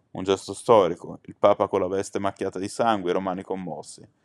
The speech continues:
Avrebbe potuto, non dico andare alla stazione Tiburtina a fermare i convogli, ma recarsi fra gli ebrei arrestati al collegio militare,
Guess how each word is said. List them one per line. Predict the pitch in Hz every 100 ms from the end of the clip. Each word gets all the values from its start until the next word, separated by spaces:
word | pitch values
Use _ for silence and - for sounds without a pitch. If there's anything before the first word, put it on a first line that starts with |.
| _ _ _ _
Avrebbe | - 107 110 107
potuto, | 104 113 113 113 104
non | 113 135
dico | 139 135
andare | 135 101 95
alla | 95 92
stazione | - 98 104 98
Tiburtina | 98 87 92 - 101 92
a |
fermare | - 87 87 87
i |
convogli, | 101 117 92 65 73
ma | 85 92
recarsi | 104 95 92 92
fra | - 95
gli |
ebrei | 101 98 87 76
arrestati | 82 95 - 95
al | 87
collegio | - 90 90 95
militare, | 101 123 - - -